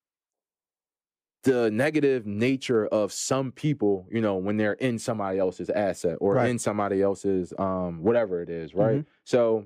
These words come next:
Speaker 1: you know, you're gonna just get, like, just like any business, you're gonna get just negative, some negative people. You're gonna get people who don't care,
Speaker 2: Facts.
Speaker 1: who are just headaches, right?
Speaker 2: Yeah.
Speaker 1: So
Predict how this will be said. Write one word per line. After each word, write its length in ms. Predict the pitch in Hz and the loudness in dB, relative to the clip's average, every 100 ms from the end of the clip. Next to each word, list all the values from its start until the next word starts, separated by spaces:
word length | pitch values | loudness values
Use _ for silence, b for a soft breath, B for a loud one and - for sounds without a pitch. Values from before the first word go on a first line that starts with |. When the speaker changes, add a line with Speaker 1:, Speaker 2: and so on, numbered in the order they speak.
| 95 | -4
Speaker 1:
you 140 | 131 | -2
know, 260 | 113 101 98 | 0 -2 -2
you're 100 | 98 | 0
gonna 200 | 208 285 | 2 2
just 180 | 233 180 | 2 0
get, 240 | 202 202 - | 2 0 -2
like, 240 | 98 90 _ _ _ _ _ - | -4 -4 _ _ _ _ _ -4
just 180 | 110 135 | 0 0
like 120 | 131 | 0
any 160 | 175 | 0
business, 380 | 143 101 87 - | 2 0 -2 -8
you're 80 | 127 | -2
gonna 180 | 165 147 | 0 4
get 260 | 147 143 - _ _ _ _ | 4 2 -2 _ _ _ _
just 220 | 98 85 | -4 0
negative, 360 | 107 120 120 110 | 0 2 2 2
some 200 | 143 156 | 2 2
negative 360 | 139 139 135 | 2 2 0
people. 380 | - 139 131 139 | 2 0 2 2
You're 100 | 120 | 2
gonna 160 | 117 104 | 0 2
get 200 | 117 - | 0 2
people 280 | 123 110 101 | 0 2 2
who 120 | 101 | 2
don't 240 | 92 92 | 0 -2
care, 560 | - 131 127 123 120 117 | 0 0 2 2 0 0
Speaker 2:
Facts. 320 | 123 107 - _ | -2 -2 -6 _
Speaker 1:
who 120 | - 120 | 2 2
are 60 | |
just 180 | 117 131 | 2 -2
headaches, 460 | - 131 90 - 98 | 0 0 -2 -2 0
right? 200 | 117 113 | 2 0
Speaker 2:
Yeah. 200 | 117 104 | -4 -6
Speaker 1:
So 440 | - 190 185 170 | 0 2 4 2